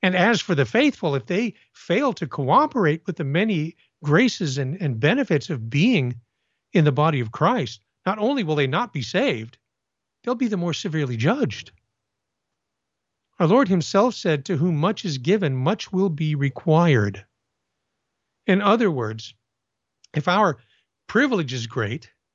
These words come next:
and beyond estimation, so also is our responsibility.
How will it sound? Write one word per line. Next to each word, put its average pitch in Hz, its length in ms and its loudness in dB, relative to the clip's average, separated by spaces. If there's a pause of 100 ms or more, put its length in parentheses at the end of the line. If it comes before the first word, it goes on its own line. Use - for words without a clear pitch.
(460)
and 139 180 -2
beyond 147 360 0
estimation, 160 880 -2 (340)
so 190 260 0
also 214 380 0
is 208 100 0
our 208 120 2
responsibility. 226 1000 -2